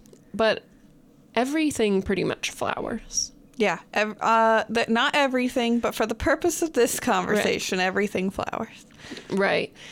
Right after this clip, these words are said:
Speaker 1: And so even though you don't see that little flower on your grass or your sedge or something,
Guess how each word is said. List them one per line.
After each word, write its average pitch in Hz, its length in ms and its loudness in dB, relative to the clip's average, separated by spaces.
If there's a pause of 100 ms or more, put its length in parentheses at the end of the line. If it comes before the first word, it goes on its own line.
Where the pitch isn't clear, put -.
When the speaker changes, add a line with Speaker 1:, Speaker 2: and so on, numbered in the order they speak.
(280)
Speaker 1:
And 202 400 2
so 196 380 0
even 277 260 0
though 254 80 2
you 208 180 0
don't 214 280 0
see 220 520 0
that - 280 -2
little 320 500 -2
flower 240 680 0
on 208 180 2
your 196 160 4
grass - 580 -4
or 185 120 4
your 180 160 2
sedge - 600 -2
or 196 100 0
something, - 480 -4